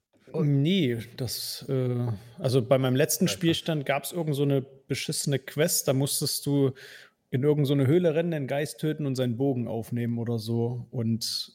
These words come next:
Speaker 1: das hab ich vergessen und dann war der Bogen halt nicht mehr da.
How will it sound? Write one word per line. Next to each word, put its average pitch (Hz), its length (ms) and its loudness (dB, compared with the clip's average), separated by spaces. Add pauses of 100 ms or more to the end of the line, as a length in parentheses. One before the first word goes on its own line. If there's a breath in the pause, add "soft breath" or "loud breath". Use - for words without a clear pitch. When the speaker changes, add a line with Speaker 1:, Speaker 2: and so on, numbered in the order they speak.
(140)
Speaker 1:
das - 160 -4
hab 131 120 0
ich - 120 0
vergessen 156 720 0
und 117 140 0
dann 110 120 0
war 120 140 2
der 113 80 2
Bogen 160 300 4
halt 110 120 -6
nicht 110 120 -4
mehr 104 120 -8
da. 110 340 -6